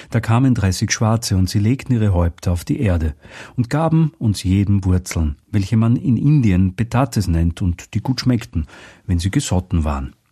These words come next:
Einer von ihnen sprach gut Portugiesisch. Der bat den Kaufmann, er wolle ihm nichts tun. Darauf schenkte ihnen der Kaufmann etliche Messer und Korallen. Danach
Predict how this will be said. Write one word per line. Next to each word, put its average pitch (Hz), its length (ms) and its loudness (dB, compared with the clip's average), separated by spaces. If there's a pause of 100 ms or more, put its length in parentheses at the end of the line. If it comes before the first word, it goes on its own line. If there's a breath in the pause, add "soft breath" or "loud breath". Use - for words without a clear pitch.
(180)
Einer 131 320 2
von 87 220 0
ihnen 92 340 2 (220 loud breath)
sprach - 440 -4
gut - 260 -4
Portugiesisch. 104 800 -2 (380 soft breath)
Der 101 100 2
bat 82 420 -6
den 92 100 2
Kaufmann, 85 580 2 (320 loud breath)
er 90 140 -2
wolle 92 180 2
ihm 98 160 2
nichts 110 300 -2
tun. 80 340 -2 (240)
Darauf 127 260 -2
schenkte 147 320 -2
ihnen 113 200 2
der 98 100 -2
Kaufmann 95 420 0
etliche 92 400 -4
Messer 113 480 2 (320 loud breath)
und 117 180 -2
Korallen. 80 680 0 (560)
Danach 101 420 2